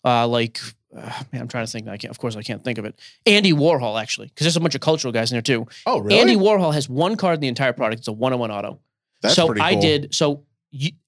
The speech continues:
Speaker 1: Andy Warhol is not a spot by himself. I don't like selling a spot where there's literally only one card you can get.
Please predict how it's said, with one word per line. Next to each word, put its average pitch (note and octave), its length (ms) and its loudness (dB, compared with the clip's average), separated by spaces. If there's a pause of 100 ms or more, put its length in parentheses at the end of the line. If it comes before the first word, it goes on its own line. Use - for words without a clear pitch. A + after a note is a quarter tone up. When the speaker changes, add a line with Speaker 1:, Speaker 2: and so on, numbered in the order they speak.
(120)
Speaker 1:
Andy G#3 300 2
Warhol D3 440 2
is B2 120 -4
not B2 160 2
a - 20 -2
spot - 340 -2
by G#2+ 100 -2
himself. - 360 -6
I D3 60 0
don't F#3 140 0
like E3 180 0
selling C#3 320 0
a - 20 -4
spot B2 280 -2
where C3 80 -6
there's A2 140 -6
literally B2+ 240 0
only A#2 180 -2
one A#2+ 280 -2
card B2+ 220 0
you A#2 40 -2
can A2+ 100 -4
get. A2+ 260 0